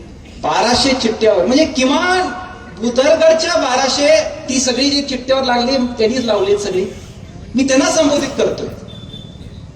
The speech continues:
ज्याचा उल्लेख देवराजने केला की आम्हाला लावलं, म्हणजे त्यांच्या पाठीशी राहायला लागते. मी त्या बाराशे लोकांना संबोधित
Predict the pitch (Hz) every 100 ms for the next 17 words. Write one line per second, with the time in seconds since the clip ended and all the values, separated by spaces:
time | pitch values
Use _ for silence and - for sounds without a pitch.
0 | - - - - - 190 254 247 262 285
1 | 262 254 262 254 262 262 247 254 254 233
2 | 240 247 247 240 240 254 247 240 220 240
3 | 240 - 240 254 226 - 247 294 294 320
4 | 330 320 277 302 294 320 262 247 285 320
5 | 294 285 269 285